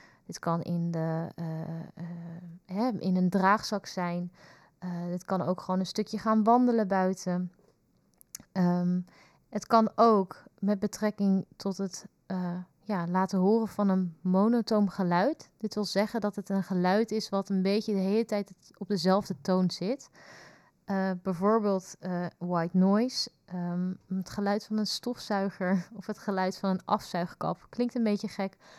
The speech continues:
maar het zijn allemaal geluiden wat hun doen denken aan toen zij in de buik zaten. Dus dat voelt vertrouwd en dat zorgt voor rust. En tot slot is,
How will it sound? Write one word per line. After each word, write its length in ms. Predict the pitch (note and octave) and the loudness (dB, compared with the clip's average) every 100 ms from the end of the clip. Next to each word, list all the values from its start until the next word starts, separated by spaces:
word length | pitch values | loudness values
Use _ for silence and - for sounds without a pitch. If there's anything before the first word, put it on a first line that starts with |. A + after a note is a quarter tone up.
| - - | -20 -6
maar 100 | G#3 | -4
het 80 | |
zijn 160 | A#3+ A3+ | -2 -2
allemaal 260 | G#3 A#3 B3+ | 0 2 0
geluiden 540 | - G#3 G3 A#3 A3+ | 0 2 4 4 2
wat 140 | G3+ | 0
hun 240 | G#3 G3+ G3 | 0 0 0
doen 180 | F#3+ F#3 | 2 2
denken 360 | F#3 G3+ G#3+ | 2 0 -2
aan 160 | F#3+ F#3 | 0 0
toen 160 | G#3 F#3+ | 0 -2
zij 240 | F#3+ F#3 | -2 -2
in 140 | F#3 F3+ | 0 2
de 60 | |
buik 280 | E3+ E3+ F3 | 2 0 0
zaten. 520 | - - - - E3+ - - - | -6 -8 -8 -8 -10 -10 -20 -12
Dus 140 | - G3+ | -6 -2
dat 200 | G#3+ - _ | -4 -6 _
voelt 300 | - G#3+ A#3 | -4 -2 -2
vertrouwd 520 | G#3 - F3 E3 A3 | -6 -4 0 0 -2
en 140 | - | -2
dat 140 | G#3 G3+ | -2 0
zorgt 280 | - G#3+ - | -2 -4 -2
voor 300 | F#3 F3 F3 | -2 -2 -4
rust. 560 | - F3 F#3 D#3 - - _ _ - - _ - _ _ | -10 -2 -2 -2 -12 -20 _ _ -20 -20 _ -20 _ _
En 240 | - G3+ G3+ | 2 4 4
tot 140 | G#3 | 0
slot 300 | - A3+ A#3 | -2 0 0
is, 380 | - G#3+ G#3 - | 0 0 0 -4